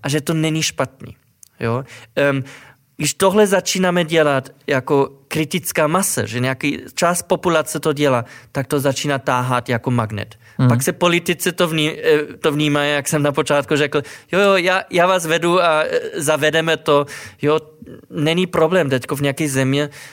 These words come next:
Speaker 1: nevím, jestli je to v Německu nebo ve Francii, jako zavedli, že, že ve školách je už jenom vegetariánská strava. Ty děti to fakt přežijou. Je to v pořádku, jo.
Speaker 2: Hmm.
Speaker 1: A má to dopad i na ty rodiny. Všechno je provázané.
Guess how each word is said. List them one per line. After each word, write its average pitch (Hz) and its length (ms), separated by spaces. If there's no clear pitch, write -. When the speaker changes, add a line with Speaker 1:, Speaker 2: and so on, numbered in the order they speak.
Speaker 1:
nevím, 143 320
jestli 127 260
je 123 80
to 127 100
v 123 60
Německu 127 420
nebo 131 240
ve 127 140
Francii, 127 460
jako 139 300
zavedli, 147 480
že, 156 200
že 151 360
ve 151 120
školách 156 440
je 160 120
už 156 200
jenom 170 240
vegetariánská 180 680
strava. 113 420
Ty 131 120
děti 143 300
to 165 100
fakt 180 220
přežijou. 180 500
Je 135 100
to 190 60
v 196 40
pořádku, 214 640
jo. 123 160
Speaker 2:
Hmm. 123 100
Speaker 1:
A 160 80
má 170 160
to 156 120
dopad 131 560
i 165 120
na 170 140
ty 185 220
rodiny. 185 480
Všechno 170 380
je 170 120
provázané. 151 600